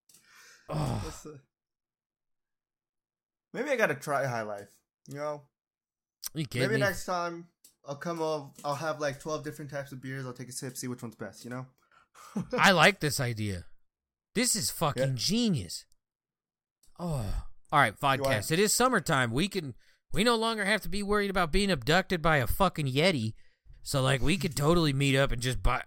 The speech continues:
Speaker 1: well, you would probably have to come over here. Utah's a little weird with alcohol.
Speaker 2: Yeah. Yeah.
Speaker 1: Hmm.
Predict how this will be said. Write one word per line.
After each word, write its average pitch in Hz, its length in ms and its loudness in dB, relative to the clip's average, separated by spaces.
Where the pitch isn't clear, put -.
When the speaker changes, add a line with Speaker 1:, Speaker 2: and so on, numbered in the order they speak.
Speaker 1:
well, 113 300 -2
you 151 140 -2
would 160 100 0
probably 139 260 4
have 120 120 2
to - 60 -8
come 131 200 -2
over 104 160 0
here. 104 220 0
Utah's 110 440 0
a 104 40 -2
little 107 140 2
weird 95 220 4
with 90 100 0
alcohol. 87 480 -6
Speaker 2:
Yeah. 120 320 -8
Yeah. 160 220 -8
Speaker 1:
Hmm. 208 840 -8